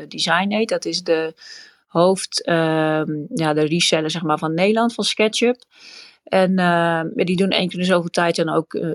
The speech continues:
train de trainer. Dus dan krijgen, worden wij weer op de hoogte gehouden van allerlei nieuwigheidjes. Van, ja, wat komt er in de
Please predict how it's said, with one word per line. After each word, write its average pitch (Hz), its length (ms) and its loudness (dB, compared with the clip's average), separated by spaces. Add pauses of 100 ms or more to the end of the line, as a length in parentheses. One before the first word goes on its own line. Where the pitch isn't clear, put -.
(100)
train 180 300 2
de 160 100 -2
trainer. 220 600 2
Dus 165 140 -2
dan 160 120 -6
krijgen, 160 340 -6
worden 165 200 -4
wij 160 200 4
weer 160 160 2
op 160 140 -2
de 180 80 -6
hoogte 175 380 0
gehouden 180 420 0
van 170 280 -4
allerlei 160 680 -2
nieuwigheidjes. 165 840 0
Van, 151 120 -4
ja, 143 160 -4
wat 151 200 -6
komt 151 300 -8
er 156 100 -4
in 156 160 -4
de 151 260 -4